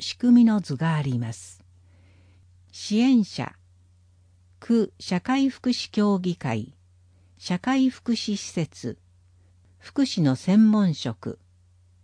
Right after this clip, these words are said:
Aさん宅の家電が壊れてしまったけど、新しいものを買うことができないな。申し込み、調整、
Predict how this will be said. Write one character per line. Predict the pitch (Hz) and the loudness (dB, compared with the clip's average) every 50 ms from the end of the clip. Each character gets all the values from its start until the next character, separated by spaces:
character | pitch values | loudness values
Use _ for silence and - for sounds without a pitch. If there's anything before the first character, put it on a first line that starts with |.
| _ _ _ _ _ _ _ _ _ _ _ _ - | _ _ _ _ _ _ _ _ _ _ _ _ -4
A | - 214 254 269 | 0 2 2 2
さ | 262 - - 214 185 | 0 0 0 0 0
ん | 170 | 0
宅 | - - 156 - - 151 | 0 -2 -4 -2 0 0
の | 139 135 135 | 0 0 -2
家 | - 151 143 | -2 -4 -2
電 | 143 175 180 180 175 170 | 2 2 4 4 4 4
が | 160 160 156 - - - | 2 0 -2 -4 -6 -10
壊 | - - 175 226 262 | -6 -2 0 0 2
れ | 269 254 | 0 0
て | - 190 165 | 0 -2 -4
し | - - 165 | 0 0 2
ま | 160 156 | 2 2
っ | 156 _ | 0 _
た | - 165 156 | -6 -6 -4
け | - 151 | -2 -2
ど、 | 135 135 123 127 - _ _ _ _ _ _ _ _ - | -2 -2 -2 -4 -6 _ _ _ _ _ _ _ _ -8
新 | 151 151 - 214 233 254 262 254 | -8 -4 -4 -2 -2 -2 -2 -4
し | - - 254 247 | -2 0 2 2
い | 220 | 4
も | 185 160 151 | 4 4 4
の | 151 147 143 131 | 2 2 2 2
を | - | 0
買 | - - 156 180 | -2 -2 0 0
う | 214 | 0
こ | - 254 254 - | 2 0 0 0
と | 226 180 | 2 0
が | 156 127 | 0 0
で | 117 127 127 | 0 -2 -4
き | - - 247 | 0 2 2
な | 254 254 226 | 4 4 4
い | 185 156 135 | 2 2 2
な。 | 123 123 127 131 123 117 110 139 _ _ _ _ _ _ _ _ _ _ _ _ _ _ _ _ _ _ _ _ _ _ _ _ _ _ _ _ _ _ _ - 170 | 0 0 0 -2 -4 -4 -6 -10 _ _ _ _ _ _ _ _ _ _ _ _ _ _ _ _ _ _ _ _ _ _ _ _ _ _ _ _ _ _ _ -2 2
申 | 165 185 214 226 214 | 4 6 6 4 2
し | - - | 0 -6
込 | - - 185 180 | -6 -2 0 2
み、 | 165 160 156 147 - - _ _ _ _ _ _ _ _ _ _ _ _ _ _ _ _ _ _ _ - | 2 4 2 0 -2 -6 _ _ _ _ _ _ _ _ _ _ _ _ _ _ _ _ _ _ _ -6
調 | - 196 208 220 226 | -2 0 0 0 0
整、 | - - - 202 190 185 180 165 - - | -2 -4 -4 -4 -2 0 0 -2 -4 -6